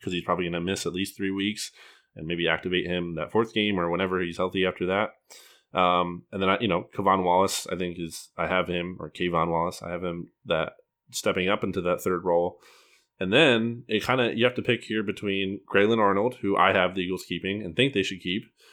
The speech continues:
uh, or Rudy Ford or Marcus Epps. And th-, those latter two guys are, uh, more experience.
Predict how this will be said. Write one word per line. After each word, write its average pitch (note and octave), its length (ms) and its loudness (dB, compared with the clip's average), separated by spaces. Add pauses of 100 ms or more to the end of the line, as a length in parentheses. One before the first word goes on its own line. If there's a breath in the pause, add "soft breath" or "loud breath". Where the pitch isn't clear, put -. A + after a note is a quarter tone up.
(340 soft breath)
uh, E2 320 2
or F#2 200 -2
Rudy G#2+ 220 -2
Ford A2+ 420 2 (460)
or F2+ 220 0
Marcus F#2 360 -2
Epps. - 280 0
And F2 220 -4
th-, F2 120 -8
those F#2+ 180 0
latter A2+ 220 4
two G2+ 160 -4
guys F#2+ 320 0
are, F2 120 -4 (100)
uh, F2+ 200 -4
more F#2 200 -2
experience. G2+ 720 -4